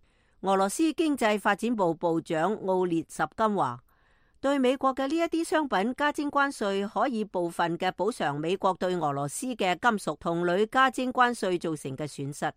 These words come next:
俄羅斯宣布對部分美國商品加徵關稅，正值中美貿易戰打響。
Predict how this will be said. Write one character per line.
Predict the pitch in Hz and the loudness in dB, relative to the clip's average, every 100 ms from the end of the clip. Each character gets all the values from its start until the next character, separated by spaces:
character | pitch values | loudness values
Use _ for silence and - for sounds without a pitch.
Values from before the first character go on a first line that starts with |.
| _ _ _ _ _ | _ _ _ _ _
俄 | - 165 | -2 0
羅 | 160 | 0
斯 | 165 269 | -2 -6
宣 | 277 294 254 | -2 0 2
布 | 202 185 | 2 2
對 | 185 208 196 | 2 0 2
部 | 180 | 0
分 | 170 175 | 2 0
美 | 175 180 | 2 0
國 | 196 | 0
商 | 196 254 233 | -2 0 0
品 | 196 175 | 0 -4
加 | 208 226 | 0 0
徵 | 226 226 | 2 -2
關 | 220 220 | 0 0
稅， | 214 175 160 156 | 0 -4 -2 -2
正 | 220 220 | -2 -2
值 | 208 175 | -2 -4
中 | - 269 | -2 -2
美 | 233 180 | 0 0
貿 | 180 160 | 0 0
易 | 156 143 | -2 -4
戰 | 185 180 | -4 -4
打 | 175 151 | 0 0
響。 | 196 143 160 | 0 -4 -6